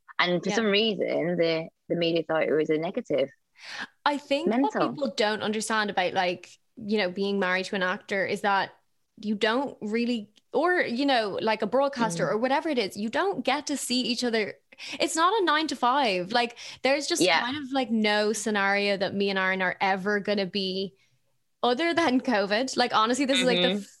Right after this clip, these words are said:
Speaker 2: first time that we are able to see each other every day. Like, that's, like, never
Speaker 1: Yeah.
Speaker 2: happened.
Speaker 1: Yeah, and you
Speaker 2: It's
Speaker 1: can't plan things either. You just don't know what's gonna happen in three months' time, six months' time, a year's time. You just, you can't plan, you know?
Speaker 2: Yeah, yeah, yeah, yeah, exactly. And you're so right. Like,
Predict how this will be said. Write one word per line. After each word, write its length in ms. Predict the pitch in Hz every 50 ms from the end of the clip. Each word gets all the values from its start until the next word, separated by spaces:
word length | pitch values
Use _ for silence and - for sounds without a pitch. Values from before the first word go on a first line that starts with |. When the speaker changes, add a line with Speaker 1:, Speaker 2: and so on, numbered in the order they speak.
| _ -
Speaker 2:
first 460 | 247 240 240 240 254 247 - - -
time 560 | 208 214 214 208 202 196 185 175 175 170 - -
that 220 | 180 226 208 - 214
we 420 | 226 220 214 208 202 202 190 180 _ _ _ _ _ _ -
are 100 | - -
able 220 | 202 220 202 214
to 60 | -
see 160 | - 226 247 320
each 120 | - -
other 140 | 202 190 -
every 220 | - 92 - -
day. 240 | - 107 95 - - -
Like, 140 | 247 247 247
that's, 180 | 269 294 277 339
like, 120 | 294 -
never 180 | 226 208 208 190
Speaker 1:
Yeah. 140 | 185 196
Speaker 2:
happened. 360 | 190 196 - - 226 214 240 - - - - _ _ _ _ - -
Speaker 1:
Yeah, 140 | 170 233 -
and 100 | 202 220
you 40 | 226
Speaker 2:
It's 60 | -
Speaker 1:
can't 240 | - 226 240 180 175
plan 320 | - 196 196 196 220 233 -
things 300 | - 202 185 170 - 175
either. 220 | 175 196 202 185
You 120 | 196 190 185
just 180 | 208 202 -
don't 180 | - 208 190 170
know 80 | 190 185
what's 120 | 170 -
gonna 140 | 185 180 170
happen 300 | 190 220 - - 180 160
in 160 | 160 170 160
three 240 | - - 180 175 175
months' 220 | 175 165 - -
time, 280 | - 170 175 175 180 -
six 180 | - - -
months' 160 | - 175 - - 165
time, 140 | 165 170 165
a 20 |
year's 240 | 165 165 160 160 -
time. 220 | - 175 170 160 156
You 80 | 156
just, 200 | - - - - _ _ _ _ _ -
you 120 | 175 175
can't 260 | - 180 185 135 -
plan, 340 | - 170 170 175 190 170 139 - -
you 120 | 143 151
know? 220 | 156 160 180 226 240
Speaker 2:
Yeah, 180 | 226 214 180 - - _ _ _
yeah, 160 | 220 220 214
yeah, 160 | 202 202 202
yeah, 160 | 202 196 196 -
exactly. 520 | 196 190 202 185 185 - - - 214 - - - - -
And 160 | - 240 262 262
you're 100 | 277 269
so 180 | - 277 254 254
right. 240 | 262 247 233 214
Like, 240 | - 214 214 214 -